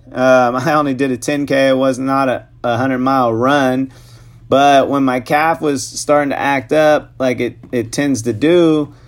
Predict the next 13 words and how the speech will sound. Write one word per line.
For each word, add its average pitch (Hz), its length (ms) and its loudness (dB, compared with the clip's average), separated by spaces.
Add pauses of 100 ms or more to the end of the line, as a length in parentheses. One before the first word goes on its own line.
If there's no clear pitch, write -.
(240)
and 131 420 2
I, 123 380 0
it 113 160 -2
felt 139 220 2
like 131 220 2
it 127 140 -4
might 127 320 -2
pull, 180 560 2 (220)
I'm 139 200 -2
thinking, 143 460 0
"Man, 151 300 0
this 151 180 -6
guy 135 480 2